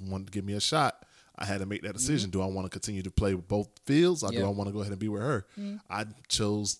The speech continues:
Speaker 1: to go and be with her
Speaker 2: Mm-hmm.
Speaker 1: and focus on her. Um, and s-, that person I was talking to at that time,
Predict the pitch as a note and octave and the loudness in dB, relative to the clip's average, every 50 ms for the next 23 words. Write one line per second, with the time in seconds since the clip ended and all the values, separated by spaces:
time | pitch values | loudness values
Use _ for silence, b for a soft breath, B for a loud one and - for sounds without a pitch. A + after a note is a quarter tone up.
0 | - - A2 G#2 G#2 G2+ G2 G2 G2 G2+ - _ _ _ _ - - G2 - G#2+ | -2 -2 0 2 2 2 2 2 0 -2 -6 _ _ _ _ -14 -4 0 4 4
1 | G#2+ G#2+ G#2+ G#2 G2 - G#2+ G2 F#2 A2+ G#2+ G#2 G2+ F#2+ A2+ D3 D#3+ C3+ A#2 A#2 | 6 4 4 0 -2 -2 -2 0 2 2 4 4 4 4 4 4 6 6 4 4
2 | B2 - - C3 C3 C#3 D3+ F3 - A2+ G2+ F#2+ - D3 C3+ - C#3+ A#2 A#2 A2 | 0 -4 -8 -6 -4 -4 -4 -4 -4 -4 -4 4 6 6 6 6 4 2 2 2
3 | G#2 G#2+ A2 G2+ G2+ G#2+ G#2+ b b b b b b b _ - F#2+ F#2+ F#2+ F#2+ | 4 6 6 6 4 4 0 b b b b b b b _ -6 -4 -2 -2 -2
4 | F#2+ F2+ - G#2 G2+ G2 G2 G2 G2 G2 G2 - _ _ _ _ _ _ - - | -4 -4 -6 -4 -2 -2 -2 -2 -4 -6 -8 -12 _ _ _ _ _ _ -20 -20
5 | G2+ - - - - - - - - A2 G2+ F#2+ - - - A2+ - A2+ G#2+ G2+ | -20 -20 -18 -12 -10 -8 -8 -8 -6 -8 -8 2 6 6 6 6 4 0 -2 -4
6 | G2 F#2+ - - B2+ B2 A2 G#2 - B2 G#2+ G#2 G#2 G#2+ G2+ F#2+ - C3+ D3+ D3 | -2 -2 -2 -2 -2 -2 -2 -2 -2 0 0 0 -2 -4 -6 -4 -2 -2 -2 0
7 | C#3 B2+ B2 B2+ | -2 -2 -4 -6